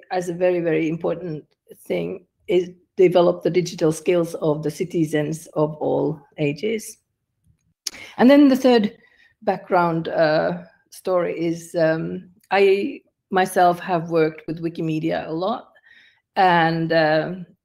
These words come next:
uh, I see that this, um, working with these open platforms and maybe open methods and technologies is something that we could, um, let's say, explore together.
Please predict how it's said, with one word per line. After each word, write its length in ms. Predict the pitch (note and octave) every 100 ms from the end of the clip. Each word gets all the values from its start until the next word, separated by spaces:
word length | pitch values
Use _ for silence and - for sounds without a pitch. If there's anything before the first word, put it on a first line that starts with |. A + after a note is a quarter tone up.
| _
uh, 240 | F#3+ E3+ A3+ G4 G#3+ - - - _
I 100 | -
see 240 | G#3 B3 A3+
that 280 | G3 G3 -
this, 280 | G3+ -
um, 720 | F3+ F3+ E3+ E3+ F3 A3 G#3+ - _
working 380 | G#3+ A#3 A#3 G#3+
with 160 | G3 F3+
these 180 | F#3 F#3
open 300 | G3+ G3+ F3
platforms 960 | F3+ F3 F3+ - E3 D3 D#3+ F3 - _ _ _ _ _ _ -
and 100 | F#3+
maybe 320 | A3+ A#3+ A3
open 560 | F3 F#3 G3 F3 F#3 -
methods 840 | - E3 E3 E3+ E3 G3 F3+ F3 -
and 180 | E3+ D#3+
technologies 960 | E3+ G3+ G3+ G#3+ A3 G#3+ G#3 G3 G3+ - _ _
is 160 | - F3
something 460 | G3 G3 F#3+ F#3 F3
that 200 | D#3+ -
we 520 | F#3 E3 E3+ E3+ F#3+ G3
could, 360 | F3+ E3+ - - -
um, 460 | E3+ D#3+ D#3+ D#3+ _ _ _ _ _
let's 240 | F3 E3 -
say, 400 | F3 E3 - - -
explore 720 | E3+ - E3+ D#3 D#3 F3 - _ -
together. 640 | E3 - A3+ G#3+ E3+